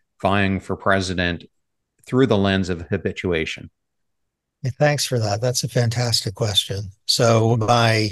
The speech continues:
Speaker 2: day job really is constitutional law and administrative law. So I have something like awe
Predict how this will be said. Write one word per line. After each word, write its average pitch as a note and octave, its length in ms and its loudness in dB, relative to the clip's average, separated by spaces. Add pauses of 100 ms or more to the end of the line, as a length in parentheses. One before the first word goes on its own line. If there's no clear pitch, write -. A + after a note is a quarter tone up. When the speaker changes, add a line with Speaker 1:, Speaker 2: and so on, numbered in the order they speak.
Speaker 2:
day B2 220 4
job A2 460 2
really A2 340 -2
is G#2 540 0
constitutional A#2+ 720 -2
law D3 440 2
and G#2+ 300 -4
administrative B2+ 640 -2
law. D3 360 -2 (400)
So A#2+ 420 2
I A#2 160 4
have A2 720 0
something F#3 520 2
like B2 280 4
awe B2 580 2